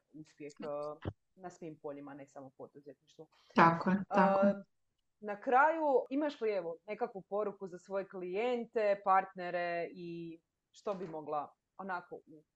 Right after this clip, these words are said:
Speaker 1: tri rečenice reći?
Speaker 2: Pa evo, moja poruka bi bila da zaista se ne treba bojati, e, krenuti u poduzetništvo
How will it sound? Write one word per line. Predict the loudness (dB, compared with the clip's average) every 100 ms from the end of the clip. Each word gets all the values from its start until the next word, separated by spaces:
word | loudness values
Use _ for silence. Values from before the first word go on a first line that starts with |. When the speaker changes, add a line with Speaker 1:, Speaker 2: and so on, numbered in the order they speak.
| _
Speaker 1:
tri | -2
rečenice | 0 0 0 -4 -4 -6 -2
reći? | -2 -4 -8 -12 -14 _ -20 _ _ _ _
Speaker 2:
Pa | 12
evo, | 12
moja | 12 12 12
poruka | 12 12 12 10 12
bi | 12
bila | 12 12 12
da | 12 12 12 12 12 4 _ _ 6
zaista | 12 12 12 6 -2
se | 2
ne | 4 6
treba | 8 10 8 8
bojati, | 12 12 12 12 12 12 12 12 12 8
e, | 10 12 12 10 10 12
krenuti | 12 12 12 10 4
u | 10
poduzetništvo | 10 12 10 10 10 8 8 12 12 12